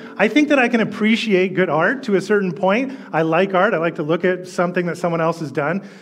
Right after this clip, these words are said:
But from a pretty early age, it was evident that I was not gonna be an artist. My stick people were not good as everybody as other stick people. I never really graduated from stick people. That's still all I can do. Uh, not really my thing. Um, I'm just, I'm not good at art.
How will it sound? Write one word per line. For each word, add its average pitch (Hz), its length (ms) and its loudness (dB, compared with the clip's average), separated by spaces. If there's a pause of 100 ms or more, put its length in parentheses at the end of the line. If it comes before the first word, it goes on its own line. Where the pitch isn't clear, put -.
(120)
But 214 220 -2
from 226 140 2
a 214 60 2
pretty 294 440 0
early 240 320 2
age, 190 200 2
it 196 40 0
was 175 160 0
evident 180 320 0
that 165 80 0
I 165 100 2
was 165 140 -2
not 180 180 0
gonna 185 140 -4
be 175 100 -2
an 170 100 0
artist. 170 460 -2
My 165 400 -2
stick 180 400 -6
people 170 480 -2 (120)
were 131 100 -8
not 143 180 -4
good 165 140 -2
as 160 100 -2
everybody 165 300 0
as 165 180 0
other 165 240 0
stick 160 260 -6
people. 170 400 -2 (200)
I 151 100 -2
never 175 220 0
really 175 160 0
graduated 180 720 0
from 190 140 -4
stick 185 260 -6
people. 185 260 -2
That's 156 160 -2
still 156 200 -2
all 160 140 0
I 190 100 0
can 214 180 -4
do. 208 340 2 (320)
Uh, 165 320 2
not 180 360 0
really 214 240 0
my 190 300 2
thing. 190 580 -2 (240)
Um, 165 400 0
I'm 208 140 0
just, 294 260 0
I'm 220 140 2
not 247 200 2
good 214 160 2
at 214 140 4
art. 156 360 0